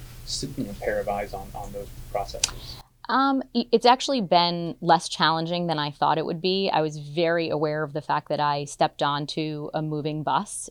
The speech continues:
Speaker 2: particularly since the season had already started when I was joining.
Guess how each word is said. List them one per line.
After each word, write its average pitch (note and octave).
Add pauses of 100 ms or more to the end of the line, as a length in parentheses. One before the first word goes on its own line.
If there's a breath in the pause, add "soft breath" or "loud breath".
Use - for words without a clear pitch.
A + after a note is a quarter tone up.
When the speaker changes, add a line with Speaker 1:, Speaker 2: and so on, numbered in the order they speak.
Speaker 2:
particularly D#3+
since D#3+
the D3+
season D3+
had D3
already C#3+
started D3+
when C#3+ (100)
I C#3
was C3+
joining. D3+